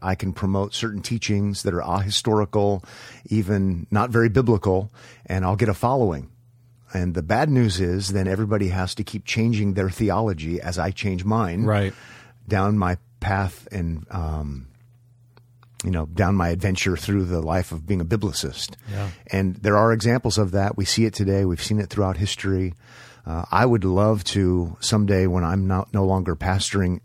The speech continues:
Speaker 1: at Omaha Bible Church, have the next pastor come along and be able to teach the same things I've taught.
Speaker 2: Sure.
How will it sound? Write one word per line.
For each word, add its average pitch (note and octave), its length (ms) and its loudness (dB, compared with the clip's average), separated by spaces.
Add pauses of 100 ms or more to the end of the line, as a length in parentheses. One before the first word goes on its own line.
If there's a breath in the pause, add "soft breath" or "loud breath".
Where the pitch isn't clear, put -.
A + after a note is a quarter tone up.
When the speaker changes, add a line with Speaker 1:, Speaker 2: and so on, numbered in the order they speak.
(120)
Speaker 1:
at E2+ 140 -2
Omaha F2 320 0
Bible F#2+ 320 0
Church, - 500 -8 (380 loud breath)
have F#2+ 200 0
the F2+ 80 -4
next G2 240 -2
pastor E2+ 480 -2
come F#2 240 -2
along E2 440 -4 (280 loud breath)
and F2 200 -4
be F#2 160 0
able F2 240 0
to E2+ 640 -2 (920 loud breath)
teach B2+ 200 0
the A2+ 80 0
same B2 240 4
things B2 220 4
I've A#2+ 180 4
taught. E2 280 0 (200)
Speaker 2:
Sure. A2+ 300 -2